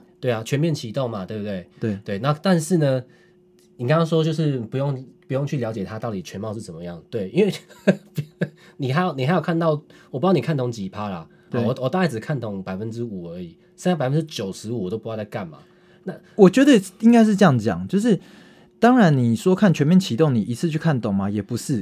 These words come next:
Speaker 2: 可是至少你会感受到说，哦，里奥纳多在那部片里面，他对他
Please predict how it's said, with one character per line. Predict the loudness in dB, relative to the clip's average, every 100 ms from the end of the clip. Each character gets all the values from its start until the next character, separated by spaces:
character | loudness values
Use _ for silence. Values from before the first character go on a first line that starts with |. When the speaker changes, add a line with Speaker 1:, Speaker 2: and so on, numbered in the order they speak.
| -2
Speaker 2:
可 | 0
是 | 0
至 | 0 2
少 | 2
你 | 2 2
会 | 2
感 | 2 -2
受 | 2 2
到 | 4 0
说， | 0 0 0 -2 -6
哦， | -4 -4 -6 _ _
里 | 0 2
奥 | 4
纳 | 2
多 | 2 0 2
在 | 0 0 -2
那 | 0 2
部 | 2
片 | 0 2
里 | 2
面， | 0 -2
他 | -4 -2
对 | 0 0
他 | -2